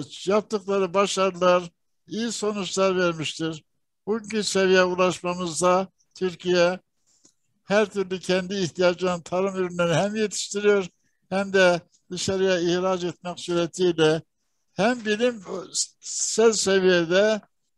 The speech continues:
hem de teknik seviyede Avrupa'da önder bir fakülte haline gelmiştir. Ve onda diğer üniversitelerde ziraat fakülteleri kurulmuş. Orada yetişen arkadaşlarımız da Türkiye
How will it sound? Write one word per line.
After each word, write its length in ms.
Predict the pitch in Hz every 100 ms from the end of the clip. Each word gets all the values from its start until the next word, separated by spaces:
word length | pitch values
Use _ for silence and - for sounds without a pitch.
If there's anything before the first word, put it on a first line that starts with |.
| _ _ 135
hem 160 | 190 202
de 120 | 202
teknik 480 | 208 196 180 214 202
seviyede 880 | 196 190 185 185 160 170 165 180 175 _ _ _
Avrupa'da 680 | 151 196 214 208 196 185 175
önder 580 | 160 190 185 180 202 165
bir 300 | 180 175 147 _ _ _
fakülte 500 | 170 170 202 190 190
haline 340 | 180 170 165
gelmiştir. 800 | 151 156 151 147 - 147 123 - _ _ _ _ -
Ve 120 | 175 170
onda 380 | 196 190 185
diğer 220 | 185 240 214
üniversitelerde 920 | 214 185 190 185 - 180 190 185 175
ziraat 440 | 151 175 180 175
fakülteleri 640 | 180 - 175 175 170 165
kurulmuş. 600 | - 170 160 160 202 - _ _ _ _
Orada 380 | 180 220 214 185
yetişen 480 | 185 170 - 185 180
arkadaşlarımız 1040 | 180 170 175 175 165 - 170 175 180 160
da 220 | 160 165 185 _ _ -
Türkiye 680 | 196 175 170 165 165 185